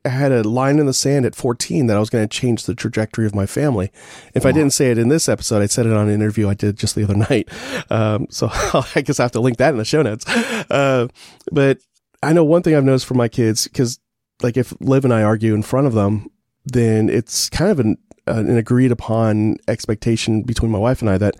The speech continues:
Speaker 1: we also have to share with them how we resolve that. You know, if,
Speaker 2: Yes.
Speaker 1: if we didn't resolve it in front of them, but, eh, like, 'cause we'll go to a closed room, resolve
Speaker 2: Yeah.
Speaker 1: it.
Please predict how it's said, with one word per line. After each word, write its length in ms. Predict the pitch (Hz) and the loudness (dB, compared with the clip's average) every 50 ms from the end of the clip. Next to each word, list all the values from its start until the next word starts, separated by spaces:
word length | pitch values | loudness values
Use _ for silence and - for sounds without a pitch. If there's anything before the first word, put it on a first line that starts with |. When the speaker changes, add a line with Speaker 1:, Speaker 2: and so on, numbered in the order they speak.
| - - - - - - - | -12 -20 -20 -20 -20 -12 -4
Speaker 1:
we 160 | - 110 117 | 0 2 4
also 240 | 117 117 135 - - | 4 4 2 0 0
have 120 | 120 110 - | -2 -2 -2
to 100 | 113 107 | -4 -6
share 240 | - - 120 110 | -4 -2 0 0
with 140 | 110 107 - | 0 0 0
them 160 | - 110 104 | -2 -2 -2
how 200 | 95 92 110 110 | 0 0 0 0
we 140 | 104 101 104 | 2 2 2
resolve 420 | 101 98 95 95 101 92 90 - - | 0 0 0 0 -2 -2 -2 -4 -6
that. 280 | - - - - - _ _ - - _ - | -6 -6 -6 -8 -10 _ _ -20 -20 _ -10
You 100 | - - | -6 -4
know, 100 | 107 90 | -2 0
if, 60 | 95 92 | 0 0
Speaker 2:
Yes. 180 | 87 85 - | 0 -2 -2
Speaker 1:
if 140 | - 107 - | -2 0 0
we 80 | 131 139 | 0 2
didn't 260 | 156 170 160 135 143 | 2 2 2 2 2
resolve 380 | 131 123 117 123 117 117 113 120 | 0 2 2 2 2 2 2 0
it 100 | 113 - | 0 -2
in 80 | - | -2
front 260 | 104 - - 123 127 | -4 -2 -2 0 0
of 60 | 139 135 | 2 2
them, 260 | 147 143 143 151 151 _ _ _ _ - | 2 2 2 0 -2 _ _ _ _ -8
but, 120 | - - - - | -6 -6 -4 -4
eh, 100 | 104 107 | -6 -4
like, 220 | 98 101 101 - | -4 -4 -6 -6
'cause 180 | - - - - | -8 -10 -6 -4
we'll 120 | 110 107 | -2 0
go 100 | 107 110 113 | 0 2 2
to 120 | 110 104 | 2 0
a 40 | 101 | 0
closed 300 | - - 113 110 104 - | 0 0 -2 -2 0 0
room, 400 | 113 117 123 127 123 123 127 127 _ _ _ | 0 0 2 2 2 2 0 -2 _ _ _
resolve 380 | - 98 98 104 113 - - 110 | -2 -2 0 2 2 2 4 4
Speaker 2:
Yeah. 80 | 123 | 2
Speaker 1:
it. 100 | - - | 0 -2